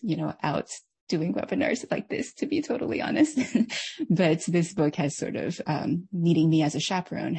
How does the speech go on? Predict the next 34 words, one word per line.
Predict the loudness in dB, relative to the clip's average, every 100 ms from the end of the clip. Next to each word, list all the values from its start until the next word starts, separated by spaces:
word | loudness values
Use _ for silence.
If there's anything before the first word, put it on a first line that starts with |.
| -4
has | -6 -4
propelled | -4 0 -2 2
me | 2 2
into | 0 -2
some | -6 -4 -4 -4
surprising | -6 -8 -6 -6 -4 -8
places, | -8 -10 -10 -12 -4
for | 2 4
which | 4
I'm | 2 0
really | -2 -4 -8
grateful. | -12 -12 -8
I'm | -6 -6 -6 -6
very | -4 -6
happy | -6 -8 -8 -8 -8 -8
to | -8 -10 -16 -8
be | -6
spending | -4 -4 -4 -4 -6
this | -8 -8
evening | -8 -6 -6 -6
with | -8 -6
all | -4 -4
of | -6
you. | -6 -6 -6 -12 -18 -14 -14 -8
Um, | 0 2 2 -2
s-, | -8 _ 2
among | 4 6 4 4 2 0
the | 0 0 -4 -10 -20 -8
sort | -4
of | 0
many | 2 2 0
grassroots | -2 -2 -4 -8 -4 -2 -4 -10 -16 -6
events | -4 0 0 -2 -8 -6
that | -2 -2